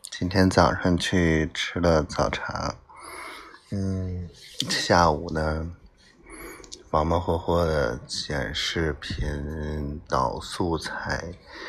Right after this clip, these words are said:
然后想小号怎么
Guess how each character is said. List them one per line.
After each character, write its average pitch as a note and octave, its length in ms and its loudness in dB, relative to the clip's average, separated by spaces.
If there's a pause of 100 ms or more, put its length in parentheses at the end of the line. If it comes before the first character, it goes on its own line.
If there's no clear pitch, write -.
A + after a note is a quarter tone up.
(420)
然 E2 220 2
后 D#2+ 640 2 (1700)
想 D#2+ 460 -2
小 - 180 -4
号 - 540 0
怎 - 200 -10
么 - 160 -10